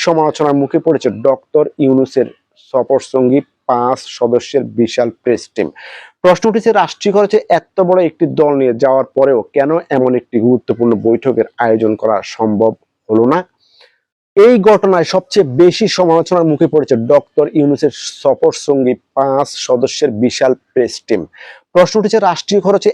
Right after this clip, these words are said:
এত বড় একটি দল নিয়ে যাওয়ার পরেও কেন এমন একটি গুরুত্বপূর্ণ বৈঠকের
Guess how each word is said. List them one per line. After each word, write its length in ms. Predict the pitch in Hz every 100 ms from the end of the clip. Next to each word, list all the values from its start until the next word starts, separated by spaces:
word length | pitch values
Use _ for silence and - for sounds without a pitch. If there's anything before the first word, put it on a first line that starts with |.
| -
এত 200 | 170 _ 190 170
বড় 120 | 175 165
একটি 160 | - 139
দল 120 | 160 151 143
নিয়ে 140 | 127 120
যাওয়ার 240 | 139 139 135
পরেও 260 | 143 139 131 -
কেন 160 | 143 139 147 - 139
এমন 160 | 127 131
একটি 160 | 127 120 -
গুরুত্বপূর্ণ 520 | 139 131 123 113 120 110 120
বৈঠকের 400 | 123 135 123